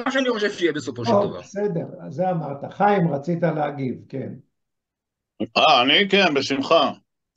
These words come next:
Speaker 2: קדימה.
Speaker 3: אני אעשה את זה ב-, ברוגע. לא בהתלהמות, אה, שסוחפת את האנשים שמעריצים את ברנד, אלא ב-, ב-, בקרירות.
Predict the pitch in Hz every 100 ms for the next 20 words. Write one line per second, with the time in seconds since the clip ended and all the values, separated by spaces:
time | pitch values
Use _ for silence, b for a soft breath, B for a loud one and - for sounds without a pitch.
0 | _ _ 143 151 165 131 98 - _ _
1 | _ _ _ _ _ _ - 147 151 180
2 | 180 190 156 156 143 135 135 131 120 131
3 | 139 147 113 - _ _ _ _ _ _
4 | _ 180 - - 175 - _ _ _ _
5 | _ - - - - - - 120 139 160
6 | 175 165 151 143 156 156 - 143 131 127
7 | 123 123 - 120 139 - 160 - 123 131
8 | 135 127 120 139 143 127 127 117 120 120
9 | 127 117 98 - 120 113 104 95 _ _
10 | _ _ _ _ _ _ - 123 123 131
11 | 120 123 135 131 131 131 127 117 127 123
12 | 117 127 135 160